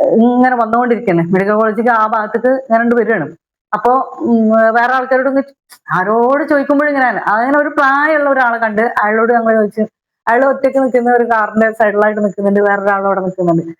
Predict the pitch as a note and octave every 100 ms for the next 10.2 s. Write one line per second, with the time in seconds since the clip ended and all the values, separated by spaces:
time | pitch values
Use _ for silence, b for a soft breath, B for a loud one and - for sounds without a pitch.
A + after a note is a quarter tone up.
0 | b - F#3+ G3 A#3 D#4 B3 C4+ B3+ B3+
1 | A3+ G3+ A#3 E4 E4 F3+ E3 - - -
2 | - D4 C#4 A#3+ B3+ C4 A3+ G#3 G#3 -
3 | G#3 G3+ F3 G3+ G3+ G3+ G3 G3+ F#3 A3+
4 | G#3+ G#3 G#3+ - - A#3 A#3 A#3 G#3 G3
5 | F3+ E3 D#3 B B - C#4 D#4 D#4 D#4
6 | C#4 B3+ C4+ C4+ C4 B3+ A#3+ A3+ A#3 -
7 | G#3 G#3 G#3+ A#3 A3 F3 E3 - C4 C4
8 | C4 B3+ A3+ A3 G3+ G#3+ A#3+ G#3+ G#3 G3
9 | G3+ G3+ E3+ F3+ F#3+ F#3+ F#3+ F#3+ D#3+ E3
10 | E3 D#3